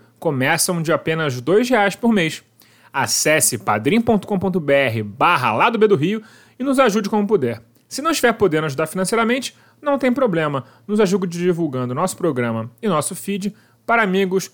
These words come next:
colegas, conhecidos e até na galera que ficou na sua quarentena. O Fundeb, Fundo de Manutenção e Desenvolvimento da Educação Básica e Valorização dos Profissionais de Educação, é uma vitória da redemocratização do Brasil.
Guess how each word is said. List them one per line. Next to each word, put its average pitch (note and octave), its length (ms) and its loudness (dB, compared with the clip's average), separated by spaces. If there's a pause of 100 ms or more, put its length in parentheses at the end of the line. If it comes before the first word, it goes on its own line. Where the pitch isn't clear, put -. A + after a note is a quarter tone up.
(180)
colegas, D#3 600 -2 (240)
conhecidos F#3 760 -2 (440)
e D4 80 0
até B3 220 2
na B3 80 0
galera A3 320 2
que G#3+ 80 -10
ficou G#3 300 0
na F#3+ 100 0
sua F3+ 220 0
quarentena. C#3 680 -2 (880)
O D#4+ 100 -4
Fundeb, C3+ 600 0 (200)
Fundo C#3 680 0
de C3 100 -4
Manutenção E3 720 0
e - 20 -4
Desenvolvimento A#3 560 -2
da - 60 -6
Educação D3+ 460 -4
Básica C3+ 580 0
e D3 60 -2
Valorização F#3 720 2
dos C#3 100 -8
Profissionais F3 420 -4
de G#3 40 0
Educação, F3 520 0 (640)
é F#3+ 140 2
uma F#3 180 2
vitória E3 600 0
da D3 100 0
redemocratização E3 960 -2
do C#3+ 60 -8
Brasil. D3 340 -6